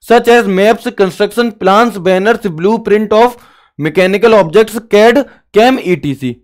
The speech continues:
क्लियर है सभी को? चलिए, स्क्रीनशॉट ले लेंगे एक बार इसका भी।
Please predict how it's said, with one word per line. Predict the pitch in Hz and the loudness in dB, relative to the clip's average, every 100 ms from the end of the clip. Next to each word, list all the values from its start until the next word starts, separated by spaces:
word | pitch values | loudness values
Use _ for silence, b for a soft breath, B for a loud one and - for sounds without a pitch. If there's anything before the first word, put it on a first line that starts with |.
| _ _ 175 | _ _ -4
क्लियर | 196 233 | 2 4
है | 247 | 4
सभी | 247 240 | 2 0
को? | 226 277 277 _ _ _ _ _ - | 2 0 0 _ _ _ _ _ -4
चलिए, | 156 113 98 98 _ _ _ _ _ _ _ _ _ _ _ _ _ _ | -4 -2 -6 -10 _ _ _ _ _ _ _ _ _ _ _ _ _ _
स्क्रीनशॉट | 156 - 220 247 247 240 | -10 -4 -2 0 2 4
ले | 233 | 4
लेंगे | 226 233 233 | 4 4 2
एक | |
बार | 214 233 | 4 2
इसका | 220 226 220 | 2 0 2
भी। | 233 | 0